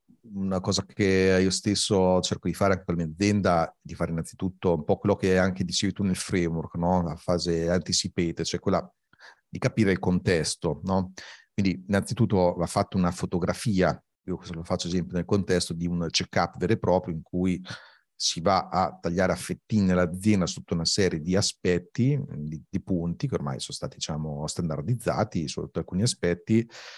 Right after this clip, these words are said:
da ricapire quali sono le cose che vanno bene, quelle che invece non vanno bene, di cui spesso non c'è cognizione,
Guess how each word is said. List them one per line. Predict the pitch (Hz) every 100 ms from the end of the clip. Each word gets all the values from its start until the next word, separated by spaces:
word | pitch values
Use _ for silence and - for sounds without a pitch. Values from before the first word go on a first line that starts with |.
| - _ _
da | 127
ricapire | 131 143 - 110 135 127 95 - _ _ _
quali | 95 113
sono | 131 104 98
le | 90
cose | - 95 101 95 90
che | - 90 - _
vanno | 82 85
bene, | 107 98 95 110 110
quelle | 90 82
che | -
invece | 90 90 92
non | 82
vanno | 82 87 113
bene, | 95 95
di | 82
cui | 92
spesso | - - 117 - 98
non | 87 82
c'è | - 92 -
cognizione, | 90 85 - - 101 82 80 -